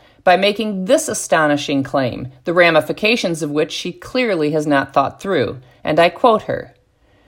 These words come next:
"The most important thing in life is to be authentic. I think we all understand that. Imagine if I asked any of you on the committee today to simply try being someone you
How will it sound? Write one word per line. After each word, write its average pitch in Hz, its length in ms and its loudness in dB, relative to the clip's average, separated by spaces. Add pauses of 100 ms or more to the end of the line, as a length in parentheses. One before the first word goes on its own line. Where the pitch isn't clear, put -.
(120)
"The 170 100 0
most 220 320 4
important 233 640 -2
thing 208 220 -4
in 208 160 -4
life 175 400 0
is 160 140 -8
to - 140 -8
be 160 320 -6
authentic. 160 880 -4 (380)
I 175 120 4
think 208 260 -4
we 170 240 0
all 185 260 6
understand 135 640 -4
that. - 360 -8 (440)
Imagine 277 420 4
if 247 100 0
I 196 120 6
asked 196 320 4
any 214 280 0
of 165 140 -2
you 170 360 -2
on 165 200 -2
the 165 80 -4
committee 202 460 -4
today 135 540 -2 (340)
to 196 100 -6
simply 294 540 -2
try 202 500 2
being 185 320 -6
someone 175 480 -2
you 151 200 -4